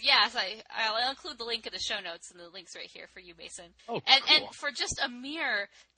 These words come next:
Speaker 1: two hundred ninety-five dollars, you can own a real-life autograph production cell.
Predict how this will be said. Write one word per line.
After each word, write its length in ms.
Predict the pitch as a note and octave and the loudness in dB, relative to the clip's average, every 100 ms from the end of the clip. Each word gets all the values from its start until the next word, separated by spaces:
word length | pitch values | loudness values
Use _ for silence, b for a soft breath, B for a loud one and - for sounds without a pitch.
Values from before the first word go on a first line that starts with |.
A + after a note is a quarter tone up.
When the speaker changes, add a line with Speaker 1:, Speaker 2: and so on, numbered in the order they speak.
| - | -8
Speaker 1:
two 120 | F#4+ | -8
hundred 320 | - C#4 B3 | -8 -6 -6
ninety-five 540 | A#3 B3+ C4 A#3 F#3 - | -4 -4 -4 -2 -4 -2
dollars, 380 | A3 A#3+ F#3+ | -4 -2 -4
you 100 | - | -10
can 180 | - C4 | -14 -10
own 180 | A3+ G#3 | -10 -8
a 140 | E3+ E3+ F3+ | -8 -10 -12
real-life 720 | G#3+ C4+ C#4+ D4 B3 G#3 A3+ - | -8 -4 -4 -4 -2 -2 -2 -6
autograph 500 | F#3+ G#3+ G#3 F#3+ G3+ | -4 -4 -2 -4 -4
production 460 | - F#3 G3 - F#3 | -10 -10 -10 -10 -10
cell. 420 | - A3 F3 D3+ | -6 -2 -2 -4